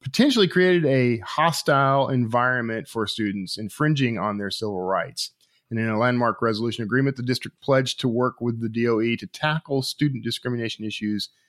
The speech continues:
stemming from the book bans. Um, the O C R decision, considered an important milestone against book bans, is hoped to act as a deterrent for other schools and libraries considering similar book removals.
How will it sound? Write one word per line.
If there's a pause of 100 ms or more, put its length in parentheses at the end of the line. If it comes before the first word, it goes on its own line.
(140)
stemming
from
the
book (100)
bans. (420)
Um,
the
O
C
R
decision,
considered
an
important
milestone (380)
against
book
bans,
is
hoped
to
act
as
a
deterrent
for
other
schools (320)
and
libraries
considering
similar (100)
book
removals.